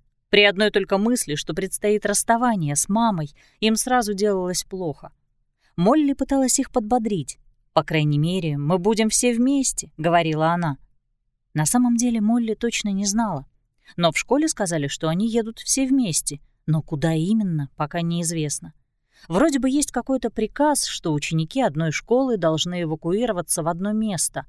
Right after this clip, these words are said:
Как бы там ни было, Молли немного пошмыгала носом и притворилась, что ей тоже грустно, раз уж Салли и Джин так горевали.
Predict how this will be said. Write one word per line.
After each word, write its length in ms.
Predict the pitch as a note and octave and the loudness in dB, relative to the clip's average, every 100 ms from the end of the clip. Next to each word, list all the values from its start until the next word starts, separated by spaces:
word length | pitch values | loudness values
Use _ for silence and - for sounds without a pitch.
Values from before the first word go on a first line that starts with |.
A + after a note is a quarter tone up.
| _ _ _ _ _ _ | _ _ _ _ _ _
Как 200 | E3 B2 | -4 -2
бы 100 | A#2+ | -4
там 200 | C#3 C#3+ | -2 0
ни 100 | F#3+ | 0
было, 260 | G#3 G3 - - _ _ | 2 0 -4 -16 _ _
Молли 340 | F3+ A3+ C4+ B3+ | 2 4 4 2
немного 480 | B3 A#3+ C#4 D4+ | 2 2 2 0
пошмыгала 520 | - E3 - B3 E3 C#3 | 0 0 0 -2 -2 0
носом 400 | A3+ C#4+ B3 A3+ - - _ | 0 0 -2 -4 -8 -20 _
и 100 | E4 | -2
притворилась, 600 | E4 D4+ D4 D4+ E4 B3+ | 0 2 2 4 2 0
что 280 | - - C4 | -2 -4 -2
ей 300 | B3 A3+ A#3 | -2 0 0
тоже 260 | - E4+ G3+ | 2 0 0
грустно, 560 | D3+ C#4+ C#4+ - A3+ A3 - | 0 -2 -2 -2 -4 -6 -2
раз 280 | - E3 D#3 | 2 2 0
уж 160 | D3+ - | -6 -2
Салли 360 | - F3+ E3+ D3 | 2 2 0 -2
и 100 | D3 | -2
Джин 420 | C#3+ F#3+ G#3 F3 | 0 0 0 0
так 200 | E3+ D3 | -2 0
горевали. 520 | D#3+ E3 B3 B3 G#3 | -2 2 2 2 -2